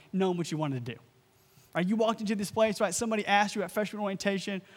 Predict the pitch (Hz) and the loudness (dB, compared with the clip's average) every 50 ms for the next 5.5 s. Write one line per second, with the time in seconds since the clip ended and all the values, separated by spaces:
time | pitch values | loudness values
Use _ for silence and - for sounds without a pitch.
0 | - - - 190 208 208 - 214 196 208 208 202 190 170 196 196 190 185 196 - | -20 -10 0 2 2 2 2 0 0 0 0 0 0 2 2 2 2 2 0 -2
1 | 208 190 156 180 202 208 185 185 202 190 190 190 190 190 190 190 190 175 165 170 | -2 -2 0 0 -2 0 4 6 6 6 6 4 2 0 0 0 -2 -2 -4 -4
2 | 175 185 190 180 151 190 208 202 190 190 190 165 143 143 156 160 160 175 185 196 | -2 -2 0 4 6 6 6 8 6 2 2 2 2 2 2 2 2 2 2 2
3 | 190 - 190 175 165 180 180 175 170 - - - - - - 156 147 160 190 208 | 0 0 0 2 4 4 4 4 2 -2 -6 -14 -10 -2 0 2 4 6 6 8
4 | 202 190 202 208 233 220 202 240 240 - - - 202 185 - 214 214 202 - 220 | 8 8 8 8 6 2 0 -2 -2 -4 -4 -4 -4 -2 0 2 0 2 2 2
5 | 214 220 202 226 226 226 220 220 208 - | 2 2 2 2 0 0 0 0 0 0